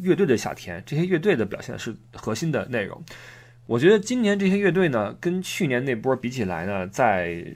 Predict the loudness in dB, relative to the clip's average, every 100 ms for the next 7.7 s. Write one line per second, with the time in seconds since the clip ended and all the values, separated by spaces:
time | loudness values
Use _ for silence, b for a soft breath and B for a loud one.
0 | -4 0 0 0 0 0 0 -2 -4 -6
1 | -8 -14 -6 -2 0 0 0 -2 -2 -2
2 | 0 0 -2 -4 -6 -4 -2 -2 B B
3 | B B -8 -2 4 4 4 -2 0 0
4 | 0 -6 -4 -4 -4 2 4 4 0 -4
5 | -4 -4 -4 -6 -10 -14 -20 -20 -20 -18
6 | -2 2 4 2 0 -4 -4 -10 -12 -14
7 | -14 B B B B -20